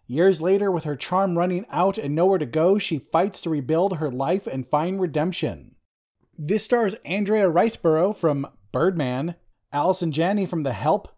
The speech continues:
Stephen Root from Dodgeball, and Marc Maron from Glow. So I do really like this cast.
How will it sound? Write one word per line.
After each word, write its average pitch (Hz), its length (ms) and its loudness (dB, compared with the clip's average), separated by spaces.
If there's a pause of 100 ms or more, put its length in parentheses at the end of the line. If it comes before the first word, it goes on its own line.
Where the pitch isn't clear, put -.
(240)
Stephen 165 420 -2
Root 160 260 0
from 139 200 -6
Dodgeball, 175 720 0 (200)
and 135 160 -4
Marc 151 300 0
Maron 151 420 0
from 147 220 -2
Glow. 110 580 -2 (920)
So 208 160 -2
I 196 100 0
do 262 180 2
really 247 240 2
like 185 200 2
this 170 160 -2
cast. 139 520 -4